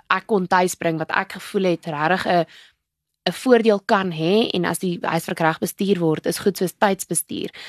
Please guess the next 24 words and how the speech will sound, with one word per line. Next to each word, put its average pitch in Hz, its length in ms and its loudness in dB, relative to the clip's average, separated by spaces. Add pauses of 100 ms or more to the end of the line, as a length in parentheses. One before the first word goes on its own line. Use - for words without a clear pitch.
(200)
Ehm, 170 220 2
die 170 80 4
le-, 170 260 0
leerder 175 340 4
leer 175 340 4
om 165 280 0 (300)
priori-, 185 320 2 (120)
te 202 100 2
prioritiseer. 208 880 2
Wat 151 140 -4
is 170 80 -4
belangriker? 175 460 0
Wanneer 160 240 0
is 156 100 -6
dit 175 100 -12
belangriker? 160 580 -4
Kind 180 200 0
leer 175 220 6
om 170 80 -2
selfstandig 233 920 2
te - 120 -6
kan 170 220 -4
werk. 160 460 -2 (360)
Ehm, 160 300 2